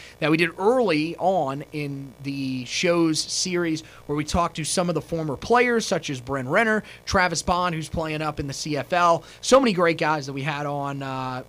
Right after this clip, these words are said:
towards the start. I think it was, like, last March or April, we had a lot of those guys on. So some great stuff there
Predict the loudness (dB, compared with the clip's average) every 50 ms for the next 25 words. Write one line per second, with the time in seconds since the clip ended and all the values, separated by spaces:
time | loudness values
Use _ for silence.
0 | -18 -20 -18 -8 -6 -4 -4 0 0 0 0 0 -2 -4 -2 -2 0 2 4 4
1 | 4 4 4 4 2 0 -4 -6 -6 -6 -6 -6 -6 -4 -4 -4 -4 -4 -4 -2
2 | -2 0 0 0 -2 -2 -4 -6 -6 -2 2 4 4 4 4 2 0 -2 -4 -6
3 | -6 -6 -8 -8 -6 -4 -4 -4 -4 -4 -4 -4 -4 -2 0 0 0 0 -2 -4
4 | -4 -2 -2 -2 -2 -2 -2 -4 -4 -4 -4 -4 -4 -4 -4 -4 -6 -6 -4 -4
5 | -4 -6 -6 -8 -8 -8 -8 -6 -2 0 0 0 0 0 -2 -2 -2 -2 -4 -4
6 | -4 -4 -2 -4 -4